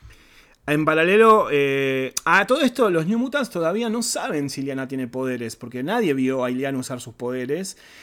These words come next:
Y un, y Magma hace un comentario que está muy bueno, que es que le hace acordar a Selene.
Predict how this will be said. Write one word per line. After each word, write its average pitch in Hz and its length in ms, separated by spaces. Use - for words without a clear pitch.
Y 196 80
un, 240 160
y 220 640
Magma 302 380
hace 226 160
un 240 40
comentario 220 380
que 196 40
está 208 120
muy 226 160
bueno, 247 320
que 240 140
es 233 120
que 190 200
le 208 80
hace 226 160
acordar 196 320
a 214 40
Selene. 175 720